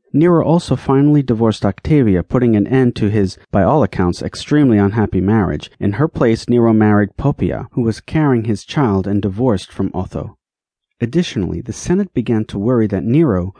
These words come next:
who had made extravagant promises of giving them more power than during the Republican era, was actually engaged in subverting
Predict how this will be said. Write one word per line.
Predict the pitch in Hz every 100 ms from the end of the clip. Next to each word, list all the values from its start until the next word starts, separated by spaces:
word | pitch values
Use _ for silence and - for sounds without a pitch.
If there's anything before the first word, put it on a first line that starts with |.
| _
who | - 107
had | 98
made | 107 98
extravagant | - - - 135 135 160 165 -
promises | 156 147 139 - 104
of | 98 -
giving | 113 120 104
them | 104
more | 98 95 90
power | - 165 147 101
than | 95 95
during | 107 101 98
the |
Republican | 90 - 165 185 175 98 76
era, | 92 90 95
was | - 101
actually | 123 185 - 135
engaged | 107 101 131 131 104 95 101
in | 95
subverting | - 95 113 139 117